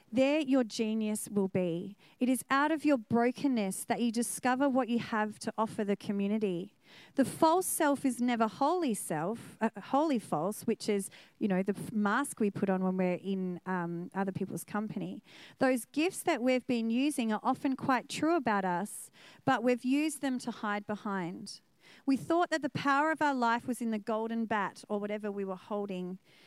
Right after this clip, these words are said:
in our hand, but the power is in us. When we begin to offer not merely our gifts, but our true selves, that is when we become powerful,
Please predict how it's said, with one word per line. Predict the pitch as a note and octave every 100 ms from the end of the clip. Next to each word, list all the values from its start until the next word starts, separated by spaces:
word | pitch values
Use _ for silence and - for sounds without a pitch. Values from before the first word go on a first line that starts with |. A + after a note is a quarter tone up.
| _
in | G#3
our | G3+ F#3
hand, | - A3+ G3+ F#3 G3+ - - -
but | B3
the | B3+
power | - C#4+ D4 E4 C4 A3+
is | A#3
in | G#3+ G3 -
us. | C4+ F4 D#3+ - - - - _ - -
When | - C#4
we | C#4
begin | C4+ C4 D#4 F4
to | F#4 F#4+
offer | C4+ C#4+ C#4
not | C4 C4 A#3+
merely | B3+ D4+ F#4 E4+
our | A#3+ G#3+
gifts, | G3 C4 C4+ C4+ - - - -
but | B3
our | A#3 A3
true | - - - D#4 G4
selves, | - G3+ E3+ E3 F3 G3+ - - - -
that | C4 D#4
is | F4
when | C4+ A3+
we | G#3+
become | G#3 - A#3 G3+ -
powerful, | - B3+ B3+ E4+ E4+ - G3 D3+ F#3